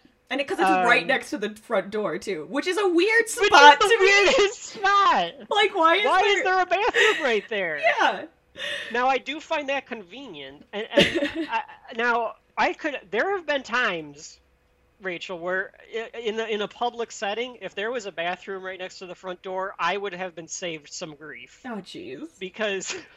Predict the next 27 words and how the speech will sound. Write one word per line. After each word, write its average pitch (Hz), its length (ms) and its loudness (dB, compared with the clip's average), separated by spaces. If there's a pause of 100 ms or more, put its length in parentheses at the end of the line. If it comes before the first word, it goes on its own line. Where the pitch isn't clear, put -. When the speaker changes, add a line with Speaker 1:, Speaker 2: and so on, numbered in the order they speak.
(380)
Speaker 2:
<laughs> - 640 -20
because 226 500 -2 (220)
the, 220 260 0 (160)
the 202 100 -4
last, 233 440 -2 (120)
I 226 80 -2
mean, 240 200 -4 (100)
if 202 280 -4
you 214 140 -14
walk 254 300 2
into 226 240 -6
a 190 60 -4
building, 185 500 -6
the 175 80 -8
first 233 400 -8
thing 240 180 -6
you 202 200 -18
don't 196 280 -2
think 214 220 -8
is 214 140 -10
right 190 220 -6
there 208 360 -6
is 180 140 -8
a 175 60 -4
bathroom. 160 680 -6
Speaker 1:
Right. - 260 -8 (280)
Speaker 2:
Like, 196 320 -4